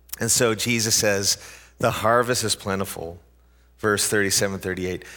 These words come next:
And I don't know about you, and I presume you're probably in my boat if you've heard a sermon on this before. I've always heard this passage used as a reference for the need of more pre-, um, more preachers, more priests, more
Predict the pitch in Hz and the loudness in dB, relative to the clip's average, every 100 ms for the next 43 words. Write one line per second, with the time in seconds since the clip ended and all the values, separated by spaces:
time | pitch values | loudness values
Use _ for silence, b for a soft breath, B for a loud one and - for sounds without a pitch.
0 | B - 131 135 147 185 185 151 135 120 | B -4 -2 2 2 2 0 0 0 0
1 | 104 110 147 147 123 127 113 127 135 127 | 0 2 2 2 0 0 -2 -2 0 -2
2 | 120 123 123 127 127 127 113 110 113 127 | -2 -2 -2 0 2 2 2 0 0 -4
3 | 104 123 120 117 104 - 120 120 117 120 | -2 2 2 2 -2 0 0 0 0 -2
4 | - 131 98 90 95 104 B B - 113 | -4 -6 -4 -4 -4 -6 B B -2 2
5 | 117 135 143 - 131 131 - 123 107 110 | 4 4 2 2 0 2 0 2 2 2
6 | 110 98 113 110 110 104 98 113 120 - | -2 -4 -4 -2 -2 -2 2 2 2 0
7 | 110 101 - 101 101 110 143 160 113 101 | -2 -2 -6 -4 -4 -4 -4 -2 0 -2
8 | 92 B B B 120 135 143 - 147 143 | -4 B B B 0 2 0 0 0 0
9 | 147 - - 113 107 98 95 92 90 87 | -2 -10 -2 2 4 4 2 -2 -8 -12
10 | 85 101 107 - 113 107 - 101 101 101 | -12 -8 -8 -6 -8 -6 -6 -8 -6 -6
11 | 95 - 98 98 - - 92 101 104 101 | -6 -6 -4 -2 -4 -4 -6 -2 -2 -4